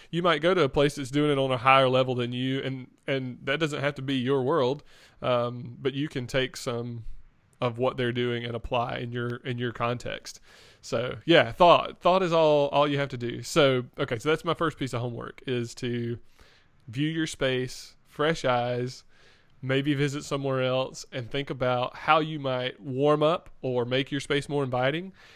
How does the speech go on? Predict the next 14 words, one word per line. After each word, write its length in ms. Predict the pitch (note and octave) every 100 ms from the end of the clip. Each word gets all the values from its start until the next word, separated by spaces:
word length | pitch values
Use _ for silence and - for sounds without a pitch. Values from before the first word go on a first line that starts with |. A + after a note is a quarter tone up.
| -
how 140 | C#3+
you 160 | C3+ C#3
might 340 | C3+ C3 C3 -
use 340 | B2 C#3+ D#3
your 120 | D3 C#3+
space 600 | - C3+ C3+ C3+ - - -
to 300 | C3+ B2 A#2+
help 220 | C3+ -
communicate 800 | - B2+ C3+ D3 - E3 E3 - -
in 140 | D3+
certain 260 | C#3 E3 D3
ways, 240 | C#3+ D3+
communicate 460 | - C#3+ C3+ C3+ C3
whether, 340 | C3 B2 A#2+